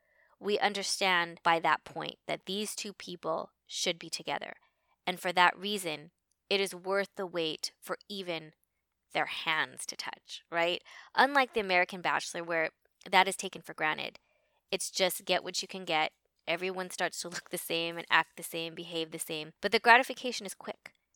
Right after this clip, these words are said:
right? We get to kiss each other quick. We get physical contact quick. But the journey is always really long for something that we really desire.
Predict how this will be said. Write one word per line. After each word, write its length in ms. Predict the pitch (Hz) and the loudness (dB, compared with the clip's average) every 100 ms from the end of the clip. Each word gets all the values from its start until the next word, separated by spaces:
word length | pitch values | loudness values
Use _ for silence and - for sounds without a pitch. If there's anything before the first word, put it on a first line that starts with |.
| - | -6
right? 200 | 170 - | -6 -4
We 40 | |
get 140 | 202 | -6
to 80 | 190 | -6
kiss 240 | - 247 220 | -4 -4 -2
each 140 | 190 | -4
other 160 | 180 180 | -4 -6
quick. 340 | - 156 - | -6 -8 -8
We 60 | 185 | -6
get 160 | - | -6
physical 320 | - 208 202 | -6 -6 -6
contact 440 | - - 226 208 - | -6 -2 -2 -2 -8
quick. 220 | - - - - _ | -10 -10 -12 -20 _
But 100 | 254 | 0
the 80 | 262 | 2
journey 400 | 254 302 370 339 | 4 2 4 0
is 100 | 269 | 0
always 340 | - 196 196 196 | 2 2 2 -4
really 400 | 180 185 190 202 | -6 -4 -2 -2
long 360 | 175 165 160 | -2 -4 -4
for 100 | 165 | -8
something 460 | 170 - 165 165 165 | -8 -6 -8 -10 -8
that 120 | 165 | -8
we 140 | - 165 | -6 -10
really 420 | 165 156 151 147 | -8 -8 -8 -10
desire. 640 | 151 - 139 135 - - | -12 -8 -6 -6 -10 -14